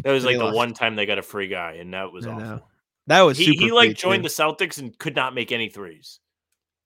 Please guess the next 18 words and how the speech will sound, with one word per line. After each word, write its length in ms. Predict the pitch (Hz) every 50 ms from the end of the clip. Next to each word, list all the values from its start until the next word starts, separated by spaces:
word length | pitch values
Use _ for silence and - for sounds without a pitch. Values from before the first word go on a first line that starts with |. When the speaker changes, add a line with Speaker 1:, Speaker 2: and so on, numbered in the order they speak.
| _ -
Speaker 2:
Mm. 60 | 190
Speaker 1:
Anytime 440 | 220 254 262 208 226 233 233 220 196
Fournier 440 | - - 202 202 202 196 190 185 170
has 140 | 160 147 -
played 260 | - - 147 160 156
the 40 | 151
Celtics 360 | 143 - 170 170 170 165 -
before 320 | - 131 - - 143 143 139
or 40 | 127
after 260 | 131 135 131 - 139
he 80 | 127
played 260 | 117 - 120 123 123 117
here, 140 | 131 135
he's 120 | 120 107 101
just 180 | 120 110 - 92
lit 160 | 95 110 -
them 120 | - 101 98
up. 220 | 98 110 117 -